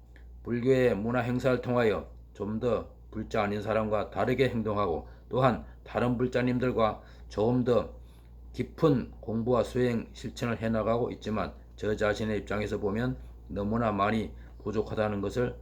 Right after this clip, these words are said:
충분히 느끼면서 부처님의 제자, 부처님의 자식의 도리를 실천하면서 사는 전문 포교사가 될 것을 다시 한번 마음 가다듬어 봅니다.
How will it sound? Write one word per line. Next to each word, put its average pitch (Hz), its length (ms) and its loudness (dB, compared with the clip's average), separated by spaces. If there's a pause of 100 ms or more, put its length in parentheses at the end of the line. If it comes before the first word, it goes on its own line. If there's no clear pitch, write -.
충분히 110 400 -4
느끼면서 101 800 -2 (420)
부처님의 143 600 4
제자, 113 480 2 (200)
부처님의 120 560 -4
자식의 107 420 0
도리를 104 440 -2 (260)
실천하면서 110 960 -2
사는 120 420 -2 (500)
전문 120 560 2
포교사가 110 640 0
될 92 200 -4
것을 127 380 -2 (140)
다시 101 260 -2
한번 110 440 0
마음 95 320 -4
가다듬어 98 600 -2 (120)
봅니다. 76 400 -8